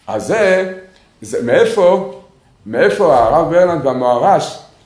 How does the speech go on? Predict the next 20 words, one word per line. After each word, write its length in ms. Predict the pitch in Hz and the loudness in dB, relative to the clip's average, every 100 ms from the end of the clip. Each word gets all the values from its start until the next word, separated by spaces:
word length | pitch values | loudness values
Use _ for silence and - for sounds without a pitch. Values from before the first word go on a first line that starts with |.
| _ - | _ -10
ה-, 480 | 104 98 95 95 - - _ - | -6 -6 -6 -12 -20 -20 _ -10
היה 180 | 110 156 | 0 0
להם 200 | 233 220 | 2 -2
את 140 | 202 | -4
הכוח 440 | 190 - 220 233 180 | -4 -2 0 0 -2
הזה. 200 | 117 90 - _ - | -6 -10 -18 _ -12
מאיפה 220 | 147 190 | -8 -4
היה 100 | 160 | -4
להם 80 | 156 | -4
את 80 | 139 | -8
הכוח 320 | - 107 120 | -6 -6 -6
הזה? 280 | 113 135 170 - - _ _ - | -10 -10 -10 -16 -20 _ _ -20
זה 380 | - 196 208 190 | -8 -4 -2 0
ההתחברות 600 | 156 127 - 123 135 160 | -2 -2 -6 -6 -4 -4
עם 120 | 165 131 | -4 -6
הצדיק. 380 | - 117 95 | -8 -8 -8
זה 100 | 95 | -8
מה 100 | 170 | -8
שרבנו 500 | 190 151 123 170 180 | -6 -6 -4 -4 -4
אומר. 240 | 139 170 | -4 -4